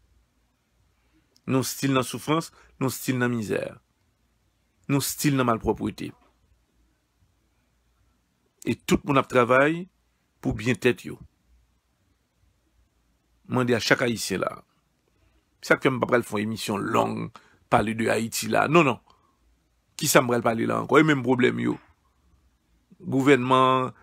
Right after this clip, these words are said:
k ap depanse kòb yo, pa ka wè kote kòb la fèt. Mesye gengstè yo k ap mache, tiye moun nan nwit, en se.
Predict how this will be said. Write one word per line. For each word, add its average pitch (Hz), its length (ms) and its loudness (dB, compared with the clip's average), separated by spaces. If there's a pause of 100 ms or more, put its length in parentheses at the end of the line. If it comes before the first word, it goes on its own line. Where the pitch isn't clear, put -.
(140)
k 120 80 2
ap 123 120 -2
depanse 127 400 0
kòb 127 340 6
yo, 120 60 -2
pa 127 120 4
ka 123 120 6
wè 123 120 4
kote 120 240 -2
kòb 123 160 0
la 123 120 0
fèt. 131 340 4 (340)
Mesye 135 460 0
gengstè 131 480 2
yo 139 320 4 (320)
k 127 80 2
ap - 100 -8
mache, 131 520 0 (200)
tiye 143 280 4
moun 127 240 -2
nan 123 180 2
nwit, 139 320 0 (180)
en 151 200 -2
se. - 120 -8